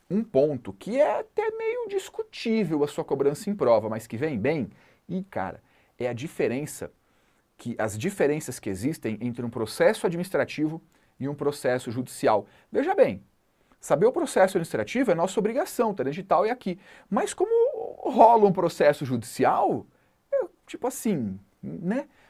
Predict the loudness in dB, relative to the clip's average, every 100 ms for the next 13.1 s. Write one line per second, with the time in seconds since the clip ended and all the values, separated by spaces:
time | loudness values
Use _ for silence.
0 | _ -6 -2 -4 -4 -2 0 0 -6 0
1 | 0 0 -6 -8 -6 -10 -6 -2 -2 -2
2 | -8 4 6 6 2 -6 _ -6 -2 -2
3 | -4 -4 -4 0 2 2 4 4 4 2
4 | -6 _ _ 4 6 6 2 0 0 -2
5 | 2 4 6 4 -2 _ _ -6 -4 6
6 | 8 8 6 6 8 8 6 4 0 0
7 | -4 _ _ -20 _ 0 0 2 -2 4
8 | 4 4 -2 -4 -4 -6 -4 -4 -4 -8
9 | _ _ _ _ _ _ _ _ _ _
10 | 4 4 4 10 10 10 -2 -8 -16 _
11 | _ _ _ -4 -2 0 2 2 4 6
12 | 6 4 0 0 -2 4 4 4 0 0